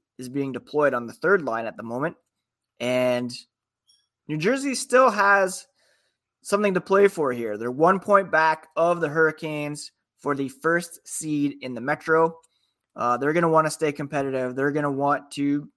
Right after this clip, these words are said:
take that division title. So this could be a game where, um, yeah, they bring it, trying to make a statement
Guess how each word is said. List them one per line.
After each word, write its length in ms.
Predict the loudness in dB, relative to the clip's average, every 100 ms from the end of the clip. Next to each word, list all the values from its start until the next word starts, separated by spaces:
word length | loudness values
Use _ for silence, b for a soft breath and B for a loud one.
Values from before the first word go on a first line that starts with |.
| _
take 200 | -10 -4
that 160 | -4 -2
division 360 | -6 -4 -6
title. 520 | -4 -2 0 -4 -6 b b b b _
So 140 | -10
this 200 | -2 -2
could 160 | -2 -4
be 140 | -2
a 40 | -2
game 480 | 0 2 0 -4 -8 _ -6
where, 560 | -2 0 2 0 -4 _ _ _ -14
um, 880 | -10 -8 -8 -10 -10 -12 -14 -16 -18 _ _ _ _ _ _ _ _ _ _ _
yeah, 140 | -4 -4 -8 -8
they 100 | -6
bring 280 | -6 -6
it, 140 | -10 -16 _ _ _
trying 260 | -6 -4 -2
to 200 | -4 -4
make 240 | -10 -8 -8
a 40 |
statement 580 | -12 -4 -4 -4 -12